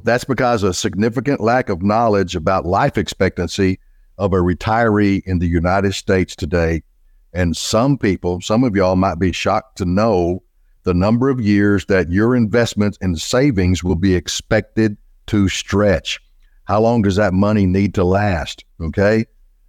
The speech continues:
As I like to put it, we wanna make sure that your retirement account does not hit zero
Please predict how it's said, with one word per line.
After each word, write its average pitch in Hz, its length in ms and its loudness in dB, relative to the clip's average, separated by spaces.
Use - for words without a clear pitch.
As 87 140 -4
I 92 120 2
like 101 220 0
to 82 80 -8
put 104 240 0
it, 104 160 0
we 107 180 2
wanna 117 240 2
make 107 320 2
sure 104 600 2
that 95 200 0
your 98 180 2
retirement 123 540 2
account 92 420 0
does 92 200 0
not 98 200 2
hit 90 220 0
zero 90 640 2